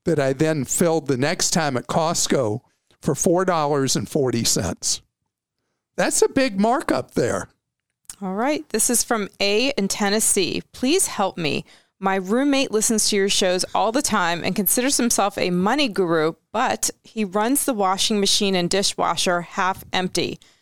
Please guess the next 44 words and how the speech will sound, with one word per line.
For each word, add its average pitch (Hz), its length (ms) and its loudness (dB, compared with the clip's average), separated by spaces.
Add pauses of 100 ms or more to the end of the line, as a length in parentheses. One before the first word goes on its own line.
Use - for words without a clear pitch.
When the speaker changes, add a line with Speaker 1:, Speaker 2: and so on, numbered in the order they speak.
(180)
Speaker 2:
Maybe 240 360 2
water's 226 360 2
cheap - 300 0
for 220 160 0
now, 175 320 2
but 185 160 -2
the 196 80 0
pods, 202 560 0
uh, - 160 0
aren't. - 540 -2 (300)
He 220 120 2
is 208 100 2
annoyed 214 400 2
that 226 100 2
I 196 60 2
stopped 190 380 -2
buying 180 220 0
dishwasher 190 520 0
pods 175 340 0
and 180 160 0
emoting 175 520 2
it. 120 160 -2 (320)
I - 100 -2
just 226 340 0
meal 226 220 2
prep 208 260 -2
for - 140 -6
the 180 80 0
week. 233 320 0
There 180 140 0
was 175 180 -2
one 208 300 0
skillet 208 420 0
and 185 160 0
lid, 180 300 0
a - 40 -4
cutting 233 420 0
board, 185 260 0
and - 180 -2
two 254 240 2
bowls 185 480 0
in 180 140 -2
the 175 80 -2
dishwasher. - 680 -2